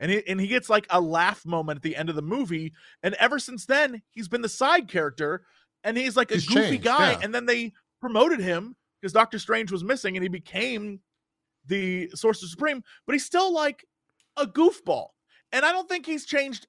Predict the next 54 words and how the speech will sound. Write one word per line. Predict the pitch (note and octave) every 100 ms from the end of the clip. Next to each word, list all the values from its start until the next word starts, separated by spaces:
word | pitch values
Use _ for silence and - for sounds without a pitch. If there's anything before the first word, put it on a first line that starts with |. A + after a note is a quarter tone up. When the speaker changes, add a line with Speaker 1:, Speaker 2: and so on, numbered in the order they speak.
| -
Speaker 1:
at | B3+
all. | B3 D4 -
I | C4
think | C4+ A#3
you | A#3
just, | G3 G3+ - - _ _ _ _
what | F#3+ G3+
you | G3+
thought | - _ A#3 A#3+ B3+
he | D#3 G3
was | D#3 D3 C#3 C3 C3 - - _ _ _ -
is | D3+
different | B2 D#3+ D3
from | D3+
what | C#3 B2+
he | B2+ A2+
is. | F3
Speaker 2:
He |
still | F#3 D4 C#4
very | G3+ F#3+ F3+
much | E3+ -
plays | D#3+ D#3+
a | C3
straight | - - D3 D#3
man | C3+ B2+ A#2
role, | B2 C#3 A2+ G2+ -
but | C#3
he | C3+
does | A2+ D#3 C#3+
it | C3
in, | A#2+ C3
with, | C3 A#2+ B2+
like, | A#2 A2+ - _
such | - D3 D3
a |
comedic | C#3+ B2 A#2+ C3+ C#3 - - _ -
level | B2+ C3 D3+ C3+
to | F3 F#3+
it | G#3
Speaker 1:
That's | C#4+ G4+
what |
I'm | G4+
saying. | F#4 G4 A#3+
Yeah, | B3+ D#4+
Speaker 2:
that | E3 B3+
Speaker 1:
he's |
Speaker 2:
it's |
Speaker 1:
like, | C4+ B3+
Speaker 2:
awesome. | D#3 D#3 A#3+
Speaker 1:
he's |
a | -
straight | D#4 F#4 A3
man, | F#3 F3 A#3+ A#3+
Speaker 2:
Yeah. | E3+ F3+ F2+